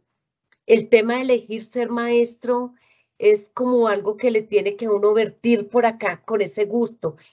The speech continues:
con esa pasión por lo que hacemos, ¿sí? El tema de docencia, lo hablo aquí en el libro,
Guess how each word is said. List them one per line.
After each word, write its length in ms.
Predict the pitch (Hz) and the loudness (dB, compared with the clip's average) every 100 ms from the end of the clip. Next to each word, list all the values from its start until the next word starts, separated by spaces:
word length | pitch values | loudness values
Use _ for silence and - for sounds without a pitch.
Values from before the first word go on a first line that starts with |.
| _ | _
con 160 | 240 | 4
esa 320 | 202 196 220 - | 4 2 -6 -10
pasión 540 | 190 - 233 240 226 | -10 -6 0 0 0
por 160 | 208 190 | -6 -6
lo 80 | |
que 160 | 170 180 | -8 -12
hacemos, 540 | 170 180 156 135 - _ _ _ | -8 -8 -8 -12 -18 _ _ _
¿sí? 320 | - 247 - _ _ _ | -10 -10 -10 _ _ _
El 180 | 214 214 | 0 2
tema 280 | 220 220 226 | 4 2 0
de 100 | 247 | -2
docencia, 680 | 254 247 233 214 214 247 240 | -2 -2 0 0 -2 -4 -2
lo 140 | 240 | 0
hablo 280 | 202 185 208 | 0 0 -4
aquí 200 | 214 240 | -4 -4
en 120 | 226 | -4
el 120 | 220 | -6
libro, 400 | 214 233 226 247 | -4 -4 -2 -4